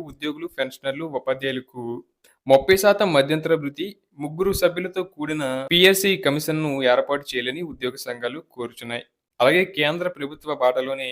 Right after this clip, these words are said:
ఉద్యోగుల సంక్షేమానికి కట్టుబడి ఉండాలని సాధారణ ఉద్యోగులు కోరుకుంటున్నారు.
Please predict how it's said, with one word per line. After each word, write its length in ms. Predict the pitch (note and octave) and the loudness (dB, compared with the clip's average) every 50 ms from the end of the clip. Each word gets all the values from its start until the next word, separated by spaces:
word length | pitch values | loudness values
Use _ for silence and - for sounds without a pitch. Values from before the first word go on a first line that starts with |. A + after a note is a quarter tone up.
| B2+ B2+ - _ _ _ _ _ _ _ - | -8 -10 -14 _ _ _ _ _ _ _ -14
ఉద్యోగుల 360 | C#3 C3+ C#3+ D#3 D#3 D#3 D#3 | -8 -2 0 0 2 0 0
సంక్షేమానికి 640 | D3+ - C3 B2+ B2+ - C#3 C3 C3+ C3+ C#3 - _ _ | -2 -4 -6 -8 -8 -8 -8 -6 -6 -8 -8 -12 _ _
కట్టుబడి 380 | - A#2+ A#2+ - B2 C3 C3 B2+ | -6 -6 -6 -6 -6 -4 -4 -4
ఉండాలని 440 | A#2+ B2 A#2+ B2 B2 A#2+ B2+ D3+ F3 | -4 -4 -4 -2 -2 -2 -4 -8 -10
సాధారణ 440 | - - B2 A#2 A#2+ B2+ B2+ B2+ B2+ | -4 -2 0 0 2 2 0 -2 -4
ఉద్యోగులు 380 | A#2+ A#2 A#2 A#2+ A#2+ A#2+ B2+ | -8 -10 -12 -12 -10 -10 -10
కోరుకుంటున్నారు. 720 | B2+ _ - A#2+ A2+ - _ A#2 A2+ _ - A#2 A#2 A2+ - | -12 _ -12 -12 -12 -14 _ -20 -20 _ -10 -8 -8 -8 -8